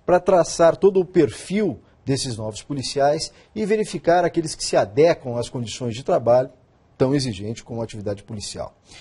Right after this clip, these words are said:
Muitos dos policiais que não se enquadram nesse perfil de comportamento buscam auxílio da justiça através de liminares judiciais e ingressam na polícia. Esses policiais não vocacionados e ainda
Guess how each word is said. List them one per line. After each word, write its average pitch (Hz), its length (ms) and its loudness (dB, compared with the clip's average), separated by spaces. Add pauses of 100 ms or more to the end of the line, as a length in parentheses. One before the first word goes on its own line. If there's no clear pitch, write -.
(360)
Muitos 175 540 2
dos 135 200 -8
policiais 131 520 -2
que 139 120 -8
não 175 440 0 (200)
se - 220 -6
enquadram 160 720 4
nesse 127 300 -4
perfil 151 580 -4
de 104 100 -10
comportamento 127 840 -6 (360)
buscam 143 720 0 (160)
auxílio 135 420 0
da 135 100 4
justiça 156 460 -4
através 117 340 -2
de 117 80 -6
liminares 113 440 -4
judiciais 131 600 -4 (320)
e 185 120 0
ingressam 143 500 4
na 143 140 -2
polícia. 110 560 -6 (580)
Esses - 240 -4
policiais 143 560 2
não 156 180 2
vocacionados 160 840 0
e 131 60 -2
ainda 143 340 0